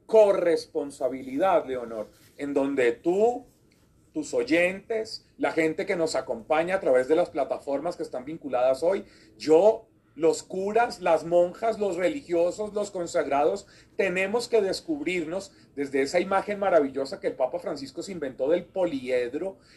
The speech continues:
en donde todos tenemos un pedacito y cada uno de nosotros, en armonía con los demás, hacemos un gran, eh, digamos, presencia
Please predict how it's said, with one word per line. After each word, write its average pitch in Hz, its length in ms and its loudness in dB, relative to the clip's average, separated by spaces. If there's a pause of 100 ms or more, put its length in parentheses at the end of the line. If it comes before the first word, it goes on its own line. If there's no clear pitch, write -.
en 160 160 -2
donde 151 280 4
todos 175 480 2
tenemos 147 480 -4
un 135 140 -12
pedacito 196 840 -4 (260)
y 175 100 -14
cada 180 400 4
uno 214 220 2
de 220 100 2
nosotros, 160 680 -6
en 151 180 -4
armonía 139 560 -2
con 220 160 -2
los 190 180 -4
demás, 175 380 -2 (220)
hacemos 151 580 0 (200)
un 170 260 -6
gran, 170 760 4 (300)
eh, 113 180 -20 (260)
digamos, 151 440 -2
presencia 165 1080 0